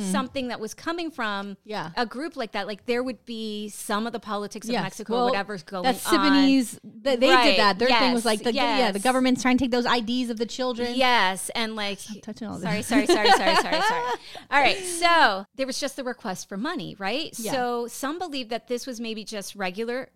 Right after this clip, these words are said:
Speaker 1: kidnappers. And another clue that the kidnappers may have been American
Speaker 2: Mm-hmm.
Speaker 1: was the stationery. The note was written on U S made stationery.
Speaker 2: What?
Speaker 1: So I, this is the thing I love about the F B I. Like, they can, they're like, "What kind of
Speaker 2: Yes,
Speaker 1: note is this? What kind of
Speaker 2: yes.
Speaker 1: notepad did it come from?"
Speaker 2: Yeah.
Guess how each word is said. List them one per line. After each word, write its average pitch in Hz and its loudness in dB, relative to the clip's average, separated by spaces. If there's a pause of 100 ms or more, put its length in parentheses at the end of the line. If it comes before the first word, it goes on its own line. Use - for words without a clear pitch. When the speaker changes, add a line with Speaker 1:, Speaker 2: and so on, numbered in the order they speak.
Speaker 1:
kidnappers. 190 -10 (360)
And 254 -4
another 254 -4
clue 285 -10
that 233 -8
the 233 -10
kidnappers 208 -10
may 202 -8
have 190 -10
been 185 -12
American 196 -10
Speaker 2:
Mm-hmm. 196 0
Speaker 1:
was 202 -8
the 185 -12
stationery. 190 -4
The 214 -6
note 208 -6
was 240 -10
written 220 -8
on 190 -8
U 196 -6
S 226 -6
made 190 -8
stationery. 226 -6
Speaker 2:
What? 640 2
Speaker 1:
So 269 0
I, 254 -2
this 269 -6
is 277 -8
the 254 -6
thing 208 -8
I 180 -6
love 170 -6
about 170 -8
the - -14
F 175 -10
B 180 -10
I. 170 -6
Like, 170 -12
they 190 -8
can, 190 -14
they're 170 -12
like, 160 -10
"What 311 -4
kind 370 8
of 494 4
Speaker 2:
Yes, 587 4
Speaker 1:
note 381 4
is 349 -4
this? - -8
What 339 -2
kind 494 4
of 494 4
Speaker 2:
yes. 403 6
Speaker 1:
notepad 320 4
did 254 -2
it 226 -8
come 208 -6
from?" 175 -8
Speaker 2:
Yeah. 285 -4